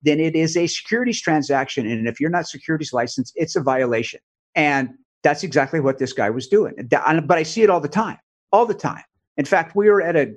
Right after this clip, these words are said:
workshop, uh, early part of January where someone was promoting a very interesting marketing program to do dinner seminars for people.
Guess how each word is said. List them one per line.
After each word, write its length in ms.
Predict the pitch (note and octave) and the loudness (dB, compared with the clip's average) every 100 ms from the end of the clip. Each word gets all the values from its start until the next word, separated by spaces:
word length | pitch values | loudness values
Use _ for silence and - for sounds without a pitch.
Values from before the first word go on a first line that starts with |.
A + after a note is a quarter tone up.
| _ | _
workshop, 600 | D3+ D3 F#3+ - E3+ C#3 C#3 | -2 0 2 2 0 2 0
uh, 200 | A#2+ A2+ - _ - | 0 0 -6 _ 4
early 220 | G3+ G3 | 4 4
part 240 | F#3+ D#3+ | 4 2
of 80 | C#3 | 2
January 640 | A2+ C#3 F#3 G#3+ C3 A2+ C3 | 2 0 2 0 2 2 2
where 180 | C#3+ | 0
someone 400 | C#3+ G3+ G#3 G#3 | 0 0 0 0
was 220 | E3 D3+ - - - - _ - | -2 -2 -6 -20 -20 -20 _ 0
promoting 420 | B3 E4+ F4 A3 | 4 4 4 2
a 40 | |
very 340 | E3+ C#4 C#4 G#3 | 2 2 0 -2
interesting 480 | G#3+ G#3 E3 E3+ | -2 -2 -2 0
marketing 520 | D3+ D3+ G#3+ G#3+ C#3+ B2 | 4 2 2 -4 -4 -4
program 560 | - A3+ - F#2+ G2 - | 2 2 2 -2 -4 -2
to 180 | D#3 D3+ | 0 0
do 500 | B2+ E3+ F3+ F#3 D#3+ - _ _ | 0 -2 -2 -2 -6 -12 _ _
dinner 300 | D#3 E3 G3+ | 2 2 2
seminars 800 | G3 - D3+ D#3 F#3+ G3+ G#3 G3+ | -4 -2 0 0 0 0 0 -4
for 200 | - G#3+ G#3 | -4 -2 0
people. 400 | C4 - - | 0 -2 -4